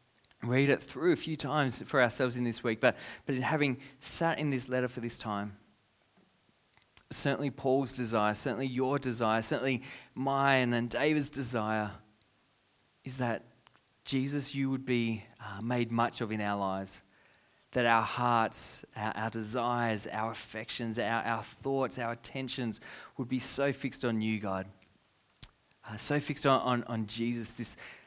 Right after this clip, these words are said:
the one, there's no <laughs> other name like him. Um, God, that we will just be changed into his likeness,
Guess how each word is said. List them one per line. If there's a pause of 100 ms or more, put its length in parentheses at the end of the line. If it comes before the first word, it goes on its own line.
(460)
the
one,
there's
no
<laughs>
other
name
like
him. (1200)
Um,
God,
that
we
will
just
be (1200)
changed
into
his
likeness,